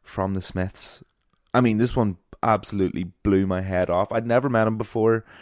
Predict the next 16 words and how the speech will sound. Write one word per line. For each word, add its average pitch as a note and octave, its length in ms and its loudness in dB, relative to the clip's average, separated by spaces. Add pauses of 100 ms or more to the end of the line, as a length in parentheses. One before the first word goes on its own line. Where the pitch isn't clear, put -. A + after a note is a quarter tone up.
(380)
Um, G2 280 0
I've G#2 200 -4
stood C#3+ 260 0
in C3+ 100 -2
the A#2 80 0
same G#2+ 340 -2
room A2+ 420 0
as G2+ 160 -4
him G2 100 -4
a G2+ 60 -6
few G#2 220 -4
times, G2+ 380 -4
either G2 140 4
watching G2 440 2
him F2+ 100 -6
play G#2+ 440 0